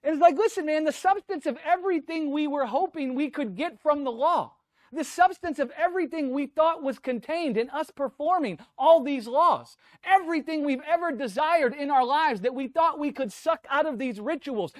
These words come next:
the substance of all of that is contained in Jesus. That's where we're gonna find the increase that we think all these things could give us.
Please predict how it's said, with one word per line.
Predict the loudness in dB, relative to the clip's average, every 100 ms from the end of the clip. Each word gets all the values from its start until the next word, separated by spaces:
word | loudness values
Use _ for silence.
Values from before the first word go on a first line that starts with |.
| -10 -4
the | -4
substance | 0 0 0 -4 -2
of | -4 2
all | 4 4
of | 2
that | 2 0 0
is | -4
contained | -4 -4 -2 0 -2
in | -2 -2 0
Jesus. | 2 2 0 -6 -12 -20 _ _ _ _ _ _ _ _ _ _ -8
That's | -8 -2
where | 4 6 6
we're | 4
gonna | 6 4 4
find | 2 2 2 0
the | 0
increase | -2 -2 0 -2 0
that | 0 2
we | 0
think | 2 0 2
all | 6 6 8
these | 4 2
things | 0 -2 -2
could | -4 -6 0
give | 0
us. | 0 -4 -4 -12